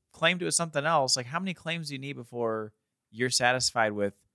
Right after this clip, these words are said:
okay, maybe Christ is coming back soon?" Uh, like,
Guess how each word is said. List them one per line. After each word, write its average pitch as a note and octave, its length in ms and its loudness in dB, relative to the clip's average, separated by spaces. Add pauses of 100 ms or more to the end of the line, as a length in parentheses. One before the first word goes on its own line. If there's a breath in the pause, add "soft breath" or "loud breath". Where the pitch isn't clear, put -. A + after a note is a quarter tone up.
(480)
okay, A#2 200 -4
maybe G#2+ 180 -2
Christ A2 320 0
is G2+ 80 -4
coming G#2 220 -4
back F#2+ 200 -2
soon?" F#2 440 -6 (440)
Uh, - 40 -18 (140)
like, C#3 280 0